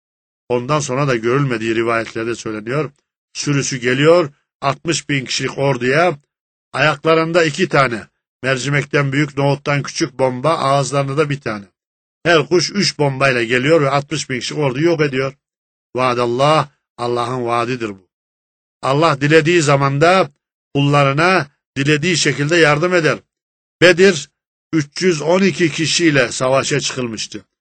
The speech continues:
Karşı taraf bin kişi, üç mislinden fazla. Nasıl yardım etti Allah?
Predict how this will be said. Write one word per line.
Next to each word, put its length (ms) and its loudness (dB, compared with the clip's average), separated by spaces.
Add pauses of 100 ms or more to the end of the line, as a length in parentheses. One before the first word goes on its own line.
(160)
Karşı 340 0
taraf 320 2
bin 200 0
kişi, 280 -6
üç 260 -4
mislinden 460 -6
fazla. 520 -2 (640)
Nasıl 280 -4
yardım 320 0
etti 200 -10
Allah? 360 -2